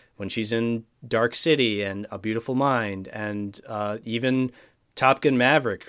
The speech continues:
she, which she was in recently, like, she was a lot better in that movie, too. So, like, obviously, it's just a case of, "Hey, I'm sixteen, this is one of my first acting gigs, I'm not gonna, you know, knock it out of the park like Daniel Day-Lewis on a Tuesday." It's like,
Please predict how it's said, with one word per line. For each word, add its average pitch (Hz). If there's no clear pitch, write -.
she, 123
which 110
she 117
was 110
in 113
recently, 104
like, 90
she 104
was 98
a 98
lot 95
better 98
in 95
that 117
movie, 95
too. 120
So, 107
like, 110
obviously, 143
it's 143
just 143
a 131
case 127
of, 113
"Hey, 117
I'm 117
sixteen, 110
this 110
is 110
one 113
of 110
my 107
first 120
acting 107
gigs, 95
I'm 120
not 117
gonna, 104
you 113
know, 90
knock 127
it 117
out 104
of 95
the 95
park 98
like 101
Daniel 104
Day-Lewis 95
on 92
a 90
Tuesday." 92
It's -
like, 92